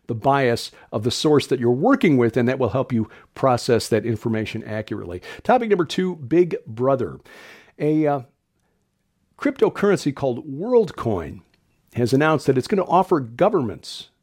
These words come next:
governments around the world, the system of biometric scanning that it uses to sign users up. It offers this as an advantage. Since we use your iris scan, which is a unique,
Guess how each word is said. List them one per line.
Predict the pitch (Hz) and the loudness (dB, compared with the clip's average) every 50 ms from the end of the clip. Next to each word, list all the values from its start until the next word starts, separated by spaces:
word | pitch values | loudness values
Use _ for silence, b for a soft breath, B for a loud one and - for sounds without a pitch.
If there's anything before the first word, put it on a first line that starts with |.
| _ _ _ _ _ _ - 107 | _ _ _ _ _ _ -6 0
governments | 131 170 180 190 175 180 165 - | 2 2 4 4 4 2 0 0
around | - 135 131 139 156 185 | -2 -2 0 0 0 0
the | 196 180 | 0 0
world, | 143 123 117 117 117 113 | 0 0 0 0 -2 -2
the | 131 120 | -4 -6
system | - - 226 - - 190 151 | -6 -6 -8 -6 -4 -4 -4
of | 127 107 - - | -4 -4 -2 0
biometric | 135 151 196 233 226 214 202 - - 185 170 - - | 0 2 2 0 0 -2 -2 -2 -2 -4 -6 -4 -6
scanning | - - - - 202 226 247 254 247 226 170 | -10 -8 -4 -2 -2 -2 -2 -2 0 0 2
that | 135 120 127 | 2 0 0
it | 120 113 | -2 -4
uses | 113 113 113 117 175 151 | -4 -4 -4 -4 -4 -6
to | - - | -4 -6
sign | 135 - - 139 131 131 135 | -6 -4 -2 -2 0 0 0
users | 127 123 123 113 123 131 123 120 - | 0 0 0 0 -2 -2 -2 -2 0
up. | 220 226 160 - - - - _ _ _ _ _ _ _ _ _ _ _ _ _ _ _ _ - | 0 2 2 0 -2 -8 -20 _ _ _ _ _ _ _ _ _ _ _ _ _ _ _ _ -10
It | 104 104 | -6 -4
offers | 113 113 - 123 107 - | -4 -4 -2 -4 -4 -2
this | - 131 - - | -2 -4 -4 -4
as | 120 117 - 156 | -4 -4 -2 -2
an | 160 | -2
advantage. | 175 170 175 208 214 190 127 80 67 - - - - - | 0 2 2 4 4 4 2 0 -2 -6 -10 -10 -10 -8
Since | - 110 101 - | -6 -6 -6 -4
we | - 107 | -4 -2
use | 104 113 120 123 117 - | 0 0 2 0 0 0
your | 120 110 - | -2 -2 -2
iris | - - 127 139 143 143 131 - | 0 2 2 4 4 2 2 0
scan, | - - - - - - - 120 110 123 160 170 | -2 -6 -6 -6 -6 -2 -2 0 0 0 0 0
which | 135 107 - | 0 0 -2
is | 120 92 104 | -4 -2 -2
a | 110 | -2
unique, | 113 107 110 131 165 170 170 - | -2 0 0 2 0 0 0 -4